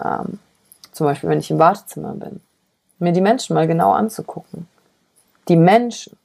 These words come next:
Was hat sie zu dem gemacht, neugierig zu sein auf Menschen? Welche Geschichte steckt dahinter? Was wollen sie noch machen in ihrem Leben? Wie spannend ist das denn, ey?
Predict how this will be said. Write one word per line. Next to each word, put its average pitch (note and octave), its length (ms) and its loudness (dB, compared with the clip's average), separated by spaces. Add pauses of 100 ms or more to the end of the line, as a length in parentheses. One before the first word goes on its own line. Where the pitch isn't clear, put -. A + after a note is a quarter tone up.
(200)
Was G3+ 240 4
hat B3 140 -14
sie C4 120 -8
zu - 120 -10
dem A3+ 180 -2
gemacht, G#3 400 -2
neugierig F#3+ 720 0
zu - 160 -16
sein F3 240 -4
auf - 160 -12
Menschen? G#3 340 -8
Welche E3 200 -8
Geschichte E3+ 420 -6
steckt - 340 -12
dahinter? - 360 -14 (680)
Was - 440 2
wollen B3 420 2
sie E3 100 -8
noch D#3 200 -8
machen D#3 280 -10
in D3+ 140 -12
ihrem D3+ 220 -14
Leben? D3+ 220 -4
Wie F#3+ 100 2
spannend C4 500 -2
ist - 200 -6
das - 180 -2
denn, F3 160 -4
ey? F3 260 -4